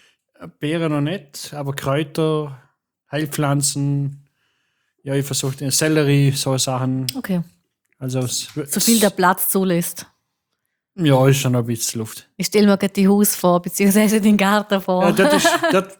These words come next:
Speaker 1: das wirst du nichts finden bei mir im Garten, außer,
Speaker 2: Ah, okay.
Speaker 1: außer, äh, eine Wiese mit einem Gartenhäusle. Äh, das Ding habe ich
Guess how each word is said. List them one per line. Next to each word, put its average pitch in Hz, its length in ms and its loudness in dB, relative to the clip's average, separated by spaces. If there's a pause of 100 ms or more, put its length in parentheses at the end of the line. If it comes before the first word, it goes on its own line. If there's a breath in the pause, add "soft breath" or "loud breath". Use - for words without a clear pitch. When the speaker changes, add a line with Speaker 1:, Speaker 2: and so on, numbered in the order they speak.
Speaker 1:
das 170 160 -2
wirst 170 180 2
du 180 40 2
nichts 185 140 0
finden 202 280 4
bei 190 100 4
mir 202 140 2
im 208 100 -2
Garten, 180 300 0
außer, 190 320 2
Speaker 2:
Ah, - 20 2
okay. 220 460 -2
Speaker 1:
außer, 156 360 -2 (460 soft breath)
äh, 151 320 -8
eine 139 320 -2
Wiese 165 300 0
mit 147 140 -2
einem 139 120 0
Gartenhäusle. 160 560 -2
Äh, - 800 -8
das 135 140 -12
Ding 156 200 -4
habe 147 180 -4
ich 139 140 -6